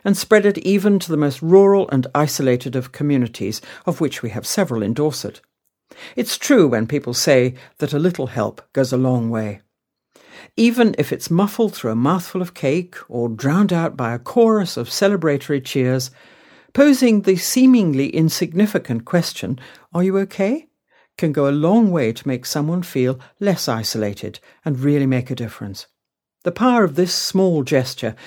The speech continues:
is often underestimated. It could be all that's needed to start a conversation. However, others may need a second gentle push to get them talking, and that's why it's important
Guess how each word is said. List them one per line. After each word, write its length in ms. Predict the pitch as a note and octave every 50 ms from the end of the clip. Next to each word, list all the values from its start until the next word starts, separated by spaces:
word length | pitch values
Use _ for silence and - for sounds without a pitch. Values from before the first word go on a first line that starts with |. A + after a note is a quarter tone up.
| - - - -
is 180 | - D#3+ C#3 D3
often 300 | F3+ F#3 F3+ - G3+ F3+
underestimated. 920 | F3 E3 D3+ D#3 D3+ D3 D3+ - - - C3 A#2+ G#2+ G#2 G#2 - A2+ A2+ - _ _ _ _ _ _ _ _ _ _ _
It 120 | G3 -
could 140 | - A3+ G#3
be 140 | F3 G3+ F#3+
all 260 | - F#3 G3+ A#3+ A#3+
that's 240 | G#3+ - - - -
needed 380 | F#3 G3 A3 F#3 C3 A#2 A#2 -
to 100 | - B2+
start 300 | - - D3 C#3 C#3+ C#3+
a 40 |
conversation. 800 | - - C#3+ C#3+ C#3+ D#3 - - F#3+ G#3 G#3 - - - G#2 G2 - _ _ _ _ _ _ _ _ _ - - _ -
However, 500 | - A3+ B3 B3+ B3 G3+ C3 A#2 A2 - - - - - _ _
others 380 | - G#3+ A3+ D4+ D4+ C4 - -
may 240 | F3+ G3 A#3+ B3+ A#3
need 340 | F3+ D#3 D3 D3+ - - - _ _ _ _ _ _ -
a 40 | E3+
second 460 | - - - F#3 - - F3+ D3+ C3+
gentle 320 | B2+ D3+ C3 B2+ B2+ C3+ C3
push 360 | - - B2+ G#2 - - -
to 80 | C3
get 180 | - - - -
them 160 | B2+ B2+ B2+
talking, 500 | - - C3 A#2 B2 - - F2 G#2 - _ _ _ _ _ _ -
and 140 | B2 B2+
that's 320 | B2+ D#3+ F#3 F#3 - - -
why 160 | C#3+ C3+ C3+
it's 200 | - - - -
important 600 | C#3 C3 B2+ - C3+ A2+ - - - G#2+ G2+ -